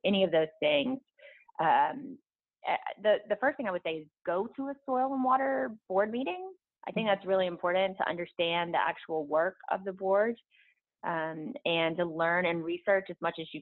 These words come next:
can about it. And a good way to do that is to talk with staff, uh, that serve, um, in that capacity, or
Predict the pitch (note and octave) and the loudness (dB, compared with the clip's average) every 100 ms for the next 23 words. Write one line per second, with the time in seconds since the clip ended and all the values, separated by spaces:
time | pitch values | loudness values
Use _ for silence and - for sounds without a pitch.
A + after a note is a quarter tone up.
0 | - E3+ F3+ F3+ F#3 F#3+ G3+ G3+ - F3+ | -8 -4 -4 0 2 6 6 6 4 -2
1 | F3+ F#3 F3+ E3 E3+ E3+ E3 - D#3 D#3+ | -2 0 0 0 -2 2 2 0 -6 -8
2 | - D#3 D#3 - E3+ D3+ _ _ - D#3 | -4 2 2 0 -8 -8 _ _ -4 -2
3 | - A#3+ _ _ _ - F3 F3 E3 D#3+ | -2 -6 _ _ _ -10 -6 -4 -4 -6
4 | E3+ E3 _ E3+ F3 F3+ F3+ _ _ _ | -8 -10 _ -6 -2 -4 -4 _ _ _
5 | _ _ D#3+ D#3+ D#3+ - F3 E3+ F3+ - | _ _ -6 -4 -4 -6 -2 -2 -4 0
6 | E3 E3+ F3 E3+ E3 D#3 E3 | 0 0 -6 -6 -2 -2 -4